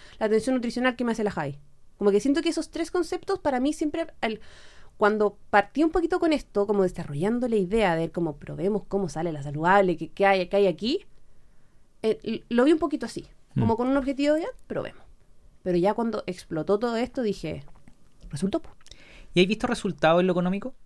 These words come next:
Speaker 1: Cacha que sí.
Speaker 2: Te estáis
Speaker 1: Eh, lo, lo he visto un poco como, porque claro, yo por un lado soy nutricionista,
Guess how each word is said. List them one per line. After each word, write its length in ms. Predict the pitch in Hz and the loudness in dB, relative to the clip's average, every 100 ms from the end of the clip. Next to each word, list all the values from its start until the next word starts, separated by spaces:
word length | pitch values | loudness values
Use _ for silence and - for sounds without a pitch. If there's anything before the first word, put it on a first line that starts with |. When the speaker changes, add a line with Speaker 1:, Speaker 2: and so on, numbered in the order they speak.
| - - - - - - - - | -20 -20 -20 -20 -20 -20 -20 -2
Speaker 1:
Cacha 240 | 262 285 | 2 2
que 120 | 370 - | 0 -4
sí. 360 | 240 190 285 - - - | -2 -2 -2 -12 -20 -2
Speaker 2:
Te 60 | - | 4
estáis 180 | - 202 | 6 6
Speaker 1:
Eh, 320 | 196 196 - - - - | 4 0 -4 -14 -20 -4
lo, 160 | 220 233 | 2 2
lo 120 | 240 240 | 4 2
he 20 | |
visto 240 | 285 - | 2 0
un 80 | 311 | 0
poco 240 | 285 294 302 | 2 0 0
como, 680 | 302 285 277 269 262 254 233 - - - | 2 4 4 4 2 0 -2 -8 -18 -4
porque 280 | 208 196 196 | -4 -2 0
claro, 200 | 226 143 | 2 2
yo 240 | 156 190 | 0 -2
por 220 | - 202 | 0 2
un 120 | 196 208 | 4 6
lado 380 | 214 233 240 | 6 6 2
soy 220 | 240 214 214 | -2 0 2
nutricionista, 880 | 214 202 208 226 247 - 160 294 | 2 -2 0 0 -2 -2 -2 -4